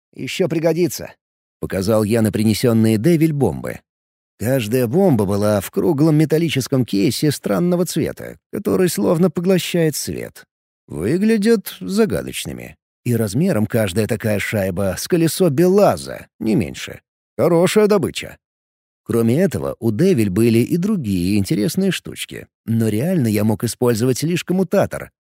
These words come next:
пять единиц оружия и боеприпасов к ним. Ее артефакты я не стал пока что забирать, так как на них могут быть маячки. Да и вообще,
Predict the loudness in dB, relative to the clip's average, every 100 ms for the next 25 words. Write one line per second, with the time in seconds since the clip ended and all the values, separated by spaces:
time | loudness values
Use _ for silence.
0 | _ 2 2 2 0 2 2 2 2 4
1 | 2 2 0 -4 -2 0 2 2 0 0
2 | 0 -2 -4 -6 -10 -10 -16 _ _ -10
3 | -6 -2 -2 -2 -6 -2 -2 -2 -6 -10
4 | -6 -4 -2 -4 -4 -4 -2 -4 -6 -6
5 | -6 -10 -8 -10 -12 -14 -18 -16 -6 -4
6 | -2 -4 0 0 0 0 0 0 0 -2
7 | -2 0 -2 -2 -8 -12 -14 _ _ -10
8 | -4 0 0 -2 -4 -8 -10